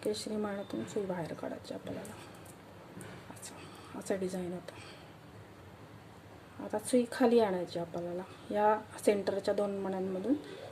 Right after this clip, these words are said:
खाली काढायची आपल्याला सुई आणि इथून खाली घेऊन असं घेऊन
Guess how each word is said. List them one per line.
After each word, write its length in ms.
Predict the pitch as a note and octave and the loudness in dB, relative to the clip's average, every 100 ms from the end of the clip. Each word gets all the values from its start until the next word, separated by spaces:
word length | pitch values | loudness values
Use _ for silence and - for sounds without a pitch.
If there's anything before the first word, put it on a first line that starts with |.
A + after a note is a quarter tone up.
| - | 0
खाली 240 | A3 G3 | 4 4
काढायची 400 | F#3 E3+ E3 E3 | 2 -2 -2 -4
आपल्याला 420 | E3+ - F3 F3+ | -4 -4 -4 -4
सुई 180 | F3+ - - - - - | -4 -6 -8 -10 -10 -6
आणि 180 | G3 G#3 A3+ | -4 -2 -2
इथून 400 | A3 B3+ A#3+ B3 - | 4 6 6 4 6
खाली 280 | A#3+ A3+ | 8 8
घेऊन 300 | A3+ A#3 A#3 | 6 4 4
असं 220 | A3 - A3 | 2 2 4
घेऊन 220 | A3+ | 8